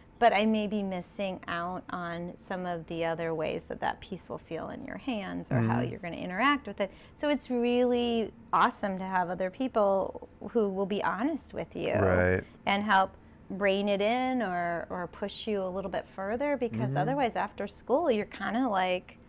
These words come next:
Speaker 1: in some ways you feel like you should know it all. But you
Speaker 2: Right.
Speaker 1: don't. You,
Speaker 2: No.
Speaker 1: you can't. And so without having those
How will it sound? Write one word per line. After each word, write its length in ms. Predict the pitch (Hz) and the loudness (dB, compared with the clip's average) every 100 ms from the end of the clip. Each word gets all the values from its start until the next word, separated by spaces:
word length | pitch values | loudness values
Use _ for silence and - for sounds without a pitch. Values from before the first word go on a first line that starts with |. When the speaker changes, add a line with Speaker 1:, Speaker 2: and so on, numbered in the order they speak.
| - - - | -20 -18 -8
Speaker 1:
in 120 | 208 | -6
some 200 | - 202 | -2 -2
ways 280 | 202 196 190 | 0 -2 -4
you 60 | 185 | -10
feel 200 | - 180 | -4 -2
like 220 | 180 180 | -2 -4
you 80 | 190 | -10
should 240 | - 175 | -4 -4
know 240 | 165 165 220 | -4 -4 -2
it 80 | 214 | -2
all. 420 | - - - 214 - - - - - | 0 0 0 -4 -10 -20 -20 -20 -4
But 140 | 302 | -2
you 100 | 311 | 0
Speaker 2:
Right. 100 | 381 | 0
Speaker 1:
don't. 520 | - 554 370 190 - - | 0 0 0 0 -4 -8
You, 160 | 233 285 | -4 0
Speaker 2:
No. 220 | 135 127 | 2 2
Speaker 1:
you 60 | 104 | 2
can't. 600 | 107 427 480 240 180 170 | -2 -8 -4 -2 -2 -4
And 200 | - 240 | -2 -2
so 280 | 240 262 254 | 2 4 4
without 420 | 247 247 233 220 | 4 2 0 -4
having 540 | 247 226 220 226 226 214 | -2 -2 -2 -2 -2 0
those 360 | 202 190 190 | 2 2 0